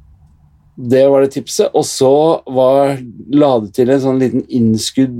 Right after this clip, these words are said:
bisetning på det tipset, og det var at når du faller ut i kaos og skal plukke sammen restene og reise deg opp og gå videre,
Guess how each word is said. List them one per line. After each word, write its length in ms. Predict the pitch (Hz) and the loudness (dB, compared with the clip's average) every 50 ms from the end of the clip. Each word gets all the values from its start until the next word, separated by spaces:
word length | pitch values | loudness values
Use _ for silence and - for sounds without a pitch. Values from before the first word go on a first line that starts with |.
| 110 101 | -8 -2
bisetning 1080 | 110 120 110 104 107 104 101 - - 123 113 - - 120 123 127 135 135 131 131 135 - | 0 0 0 0 0 -4 -4 -2 -2 -4 -4 -4 -4 -4 -2 0 0 -2 -2 -4 -6 -6
på 140 | - - 120 123 | -4 -2 0 2
det 120 | 127 123 123 120 | 2 2 0 -2
tipset, 460 | _ - 113 - - - - 175 156 - 127 127 - | _ -12 -12 -12 -8 -4 -4 -4 -4 -6 -10 -10 -6
og 140 | - 123 117 | -4 -4 0
det 140 | 110 117 127 123 | 0 2 2 2
var 240 | 113 110 101 98 | 2 0 0 0
at 220 | 104 117 117 - 120 | -2 -4 -4 -2 -2
når 480 | 120 123 131 135 143 139 151 147 131 - _ _ _ _ _ _ _ _ - | 0 2 2 2 0 -2 -4 -8 -12 -14 _ _ _ _ _ _ _ _ -4
du 320 | 120 123 135 139 139 135 - - _ - | 0 0 2 2 2 0 -2 -6 _ -20
faller 540 | - - - - 113 107 113 117 110 110 107 | -16 -8 -4 -2 0 0 0 0 0 -2 -2
ut 180 | 104 - - | -4 -6 -6
i 80 | 110 117 | -6 -6
kaos 640 | 113 - 110 95 90 95 104 101 - - - - - _ _ _ _ _ _ _ _ _ _ - | -4 -2 -2 0 0 0 -2 -4 -6 -12 -16 -16 -18 _ _ _ _ _ _ _ _ _ _ -6
og 120 | 127 123 - | -4 -4 -4
skal 420 | - - 113 110 113 117 117 113 113 - _ _ _ _ _ - | -2 0 2 2 2 2 0 -2 -6 -10 _ _ _ _ _ -4
plukke 260 | - 139 135 - 110 | -4 -4 -2 -2 -4
sammen 300 | 95 107 104 104 113 117 | -2 -2 -2 0 0 0
restene 360 | 123 120 - - - 104 104 107 | 0 -2 -2 -6 -8 -4 -2 0
og 20 | |
reise 240 | 110 107 95 - - | 0 0 -2 -2 -4
deg 80 | - 107 | -4 -4
opp 160 | 101 - - | -4 -2 -4
og 80 | 113 101 | -4 -2
gå 140 | 110 113 110 | 0 0 0
videre, 380 | 110 107 95 90 107 110 135 | 0 -2 -2 -2 -2 -2 -2